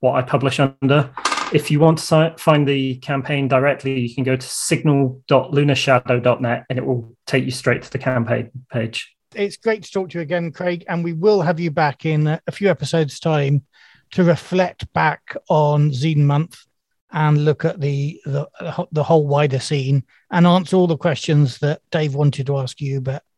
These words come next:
Speaker 2: didn't have the chance to do it this time.
Speaker 1: Well, I look forward to it, and thank you again for having me on.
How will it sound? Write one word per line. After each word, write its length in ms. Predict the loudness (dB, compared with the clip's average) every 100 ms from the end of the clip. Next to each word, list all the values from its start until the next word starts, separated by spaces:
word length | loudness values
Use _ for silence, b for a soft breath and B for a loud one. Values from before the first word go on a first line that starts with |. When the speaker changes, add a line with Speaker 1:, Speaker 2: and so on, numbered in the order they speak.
| _ _
Speaker 2:
didn't 180 | -2 -2
have 140 | -4
the 60 | -6
chance 360 | -6 -6 -8
to 60 | -6
do 100 | -2
it 240 | -2 -6 _
this 200 | -14 -12
time. 420 | -6 -4 -4 -8 -14 _ b b b b b _ _ _ _ _ -2
Speaker 1:
Well, 160 | 2
I 40 | 2
look 200 | 0 -2
forward 300 | -2 -2 -4
to 200 | -4 -4
it, 60 |
and 280 | -2 -4 -4
thank 260 | -2 -2 0
you 80 | 0
again 340 | 2 2 0
for 200 | 0 -2
having 260 | 0 -2 0
me 120 | 0
on. 260 | 0 -2